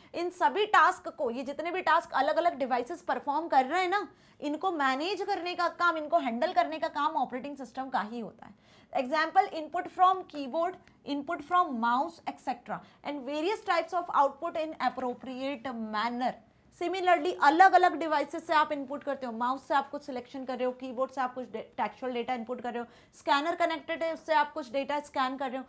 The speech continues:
तो देखो, ये डायग्राम वही बता रहा है कि इनपुट डे-, यूनिट से आप जो भी कुछ इनपुट करते हो, प्रोसेसर उसे प्रोसेस करता है, आउटपुट यूनिट के through आपको आउटपुट दिखता है।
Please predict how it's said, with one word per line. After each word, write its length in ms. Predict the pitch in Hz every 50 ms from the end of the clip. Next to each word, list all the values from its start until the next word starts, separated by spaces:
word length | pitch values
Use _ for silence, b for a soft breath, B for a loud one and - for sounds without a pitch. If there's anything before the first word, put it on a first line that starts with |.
| B B B B
तो 60 | -
देखो, 160 | 277 330 349 403
ये 100 | 403 381
डायग्राम 340 | - 294 277 247 302 330 330
वही 220 | 277 262 277 320
बता 240 | 285 302 - 269 254
रहा 100 | 240 254
है 100 | 285 320 311 B B B _
कि 80 | 330
इनपुट 520 | 339 - - 302 277 285 277 - 403 339 277
डे-, 140 | 339 320 - - - -
यूनिट 320 | 233 240 311 294 320 339 -
से 120 | - 359
आप 160 | 320 311 302
जो 200 | 240 226 254 240
भी 120 | 226 311 339
कुछ 180 | - 359 349
इनपुट 280 | 339 294 - 285 294 -
करते 240 | 294 277 277 - 302
हो, 60 | 330
प्रोसेसर 520 | 330 269 233 202 - 254 233 - 339 349
उसे 200 | 370 339 - 359
प्रोसेस 400 | 349 - 277 - - - 285 269
करता 260 | - 294 262 - 285
है, 60 | 302 -
आउटपुट 420 | - 226 226 226 226 - 330 269
यूनिट 220 | 330 302 294 247
के 80 | 247 302
through 160 | - 269 311
आपको 240 | 269 254 262 302 302 254 -
आउटपुट 360 | - 233 226 226 - 233 214
दिखता 240 | 190 196 - - 190
है। 80 | 185